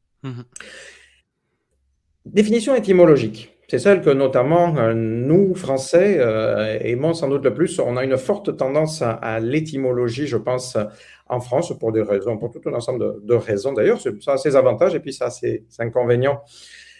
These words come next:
Speaker 2: Euh, ce qui est vrai également pour transhumanisme, hein. Euh, beaucoup de commentateurs, euh, abordent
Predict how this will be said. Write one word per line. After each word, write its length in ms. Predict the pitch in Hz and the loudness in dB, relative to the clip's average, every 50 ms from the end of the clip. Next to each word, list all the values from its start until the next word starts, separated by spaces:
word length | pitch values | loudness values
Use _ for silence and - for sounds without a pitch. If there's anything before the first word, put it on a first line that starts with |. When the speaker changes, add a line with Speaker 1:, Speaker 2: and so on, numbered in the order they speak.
| _ _ _ _ _ - 160 | _ _ _ _ _ -6 -2
Speaker 2:
Euh, 640 | 131 127 123 123 123 120 120 120 120 120 120 123 - - - _ _ _ _ _ _ _ _ | 2 4 4 4 4 4 2 2 2 0 -2 -4 -8 -14 -18 _ _ _ _ _ _ _ _
ce 260 | - - - - - 139 131 131 127 123 - | -18 -14 -8 -2 0 0 0 0 -4 -12 -8
qui 120 | - 143 | -2 0
est 80 | 139 131 | 0 0
vrai 280 | 123 120 113 147 170 165 | 0 0 2 4 4 4
également 300 | 127 131 131 151 160 156 | 4 4 2 2 2 2
pour 240 | 147 131 - - | 2 0 -2 -2
transhumanisme, 1200 | - - 160 175 175 175 175 - - - - _ _ - 127 123 135 160 185 185 147 110 101 101 107 | -2 0 2 2 2 2 0 -4 -10 -12 -16 _ _ -6 -2 0 2 4 4 4 2 2 0 -2 0
hein. 180 | 135 170 170 151 123 | 0 0 0 0 0
Euh, 280 | 107 104 104 104 107 | 2 2 2 2 2
beaucoup 340 | 107 107 131 131 131 147 156 | 2 2 0 0 2 0 2
de 100 | 139 123 | 2 2
commentateurs, 840 | 107 110 117 110 107 104 107 104 104 - 135 147 160 170 165 160 | 2 2 0 -2 -2 -2 -2 -2 -2 0 2 2 2 2 0 0
euh, 80 | 120 113 113 - | 0 -2 -2 -2
abordent 640 | 123 117 107 120 143 151 143 127 117 120 123 - | -4 -2 0 2 2 2 4 4 2 2 2 0